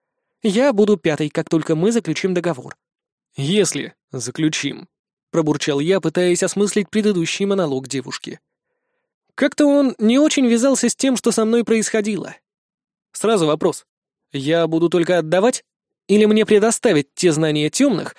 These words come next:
что поведал церкви злой инженер и другие тёмные? Карты, осколки усилителя — это я уже знаю. Что ещё есть? Наверняка на этом список не ограничивается.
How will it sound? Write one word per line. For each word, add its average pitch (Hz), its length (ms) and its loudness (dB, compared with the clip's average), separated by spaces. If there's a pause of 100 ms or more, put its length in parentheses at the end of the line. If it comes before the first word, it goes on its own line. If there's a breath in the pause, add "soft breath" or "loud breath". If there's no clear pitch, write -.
(100)
что - 200 -2
поведал 208 380 0
церкви 208 320 0
злой 180 280 2
инженер 208 360 0
и 165 60 0
другие 156 380 -2
тёмные? - 520 -6 (580)
Карты, 175 560 4
осколки 185 420 2
усилителя — 151 760 -2 (180 soft breath)
это 240 240 0
я 139 160 0
уже 160 220 2
знаю. 214 440 -2 (360)
Что - 220 -4
ещё 170 320 0
есть? 180 300 -2 (540)
Наверняка 240 560 4
на 170 180 2
этом 233 300 2
список 208 380 -2
не 175 160 0
ограничивается. 214 960 -2